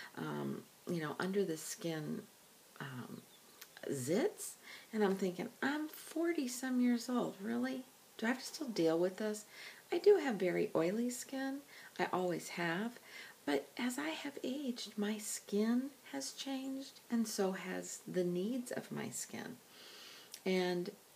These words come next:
anybody that knows me can tell you, open and honestly,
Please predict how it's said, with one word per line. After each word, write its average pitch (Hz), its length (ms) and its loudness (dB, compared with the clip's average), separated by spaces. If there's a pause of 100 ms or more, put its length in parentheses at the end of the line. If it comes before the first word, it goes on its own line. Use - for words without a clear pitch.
(140)
anybody 254 420 8
that 262 220 -2
knows 269 360 -2
me 285 220 -6 (140)
can 185 160 -4
tell 180 260 4
you, 226 340 0
open 202 320 0
and 226 140 0
honestly, 233 640 -2